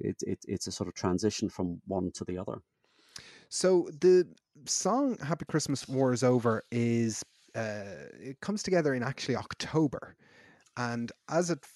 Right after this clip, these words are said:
Speaker 2: falls, you know, just in terms of when it's released, it doesn't actually get released in the U K until seventy-two, but it gets released in the U S in seventy-one.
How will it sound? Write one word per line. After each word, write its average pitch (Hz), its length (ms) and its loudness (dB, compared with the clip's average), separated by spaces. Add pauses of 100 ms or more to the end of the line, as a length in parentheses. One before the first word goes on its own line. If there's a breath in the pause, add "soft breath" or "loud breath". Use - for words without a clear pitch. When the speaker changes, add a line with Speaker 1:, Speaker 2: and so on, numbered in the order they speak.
(120)
Speaker 2:
falls, 135 640 2 (100)
you 127 140 -6
know, 107 240 -4
just - 220 -10 (360)
in 107 200 -16
terms 123 180 -6
of 120 80 -6
when 120 100 -4
it's - 140 -8
released, 120 320 -4
it 113 120 -12
doesn't 151 200 -4
actually 127 220 -4
get 110 160 -6
released 117 280 -6
in 117 60 -6
the 107 80 -8
U 117 140 0
K 120 220 -4
until 110 200 -6
seventy-two, 113 720 -4
but 113 100 -8
it 113 60 -8
gets - 240 -2
released 131 240 0
in 113 80 -6
the 110 60 -6
U 120 240 2
S 113 280 -4
in 104 80 -10
seventy-one. 107 800 -6